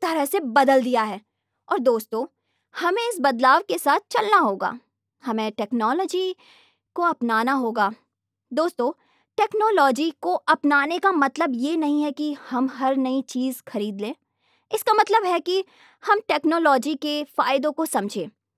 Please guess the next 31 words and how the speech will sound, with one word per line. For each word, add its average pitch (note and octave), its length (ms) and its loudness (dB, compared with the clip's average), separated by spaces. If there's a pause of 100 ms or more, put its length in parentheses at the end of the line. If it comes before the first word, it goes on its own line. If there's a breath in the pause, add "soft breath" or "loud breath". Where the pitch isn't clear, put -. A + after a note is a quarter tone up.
(260)
और C4+ 180 0
उसे C4+ 220 -2
अपने C4 360 -2
जीवन A3+ 340 -4
को D4+ 320 -6
और G4+ 260 0
भी G4+ 120 4
बेहतर C4+ 340 0
बनाने A#3 460 0
के A3+ 180 0
लिए C4 180 0
इस्तेमाल B3 500 4
करें। G3 320 -4 (760)
एक - 140 -4
छोटी A#4+ 340 4
सी B4 200 2
कहानी C#4 300 0
से F#4+ 140 -6
समझते B3 440 -4
हैं। G3 240 -10 (840)
एक D#4+ 180 -4
गांव C4 280 4
में D#4 180 -2 (360)
एक A#4 80 -6 (160)
किसान D4+ 420 4
रहता G#3+ 280 -4
था। G3 240 -8 (580)
वो A#3+ 100 -2
बहुत C4 600 2
मेहनती C4 500 -2
था, G#3+ 260 -2